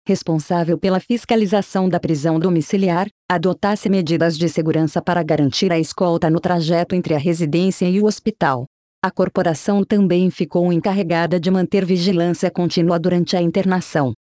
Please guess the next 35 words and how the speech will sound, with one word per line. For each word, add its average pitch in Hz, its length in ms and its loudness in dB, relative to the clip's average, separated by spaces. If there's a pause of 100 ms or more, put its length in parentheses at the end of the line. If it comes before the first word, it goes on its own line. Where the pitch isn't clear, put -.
impedindo 185 560 2
o 175 60 2
acesso 175 480 -2
de 170 100 -4
pessoas 190 540 -2
não 190 140 2
autorizadas. 139 880 -2 (400)
Outro 175 320 0
ponto 208 380 0
definido 170 540 0
pela 180 160 0
decisão 170 520 0
judicial 170 580 0
foi 185 220 0
a 180 80 2
obrigatoriedade 180 920 0
de 160 100 0
apresentação, 170 800 0 (220)
pela 196 220 2
defesa, 175 580 -2 (240)
de 175 100 0
um 196 60 2
relatório 185 640 0
médico 170 400 0
detalhado 185 580 0
no 196 120 0
prazo 165 360 0
de 170 140 -2
quarenta 170 380 0
e 165 100 2
oito 180 300 2
horas 180 280 0
após 160 440 0
a 147 40 -2
cirurgia. 156 640 -2